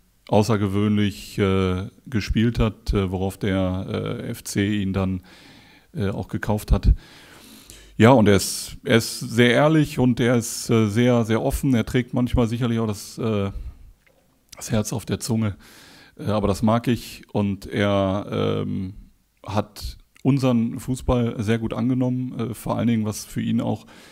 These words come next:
äh, nicht ganz so leicht war, das, das Spiel gegen den Ball, weil er ist jemand, der natürlich sehr, sehr kreativ mit Ball ist, aber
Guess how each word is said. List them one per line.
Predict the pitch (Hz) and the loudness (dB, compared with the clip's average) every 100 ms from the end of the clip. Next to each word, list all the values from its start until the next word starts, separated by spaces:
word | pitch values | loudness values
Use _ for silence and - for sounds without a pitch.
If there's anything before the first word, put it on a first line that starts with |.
| - - - _ - | -20 -20 -20 _ -10
äh, | - 104 101 | -2 0 0
nicht | 117 107 | -2 -4
ganz | 104 110 | -2 0
so | 113 | 0
leicht | 104 101 101 - | 0 0 -2 -4
war, | |
das, | 98 95 - - | -2 -4 -8 -10
das | 110 | -6
Spiel | - - 113 107 | -4 2 2 4
gegen | 110 117 120 | 4 4 4
den | 113 107 | 4 4
Ball, | 107 107 107 107 | 2 2 2 0
weil | 107 | -2
er | 110 107 | -2 -4
ist | - | -2
jemand, | 110 107 98 104 | -2 0 -2 -2
der | 101 104 101 | -2 0 -2
natürlich | 98 - 104 95 | -4 -4 -6 -4
sehr, | 107 101 98 | -2 -2 -2
sehr | 101 104 | -6 -6
kreativ | - 104 98 - 104 | -4 -4 -4 -4 -2
mit | 107 117 - | -2 -2 -2
Ball | 110 110 | -2 -2
ist, | 110 - | -4 -2
aber | 101 98 | 0 0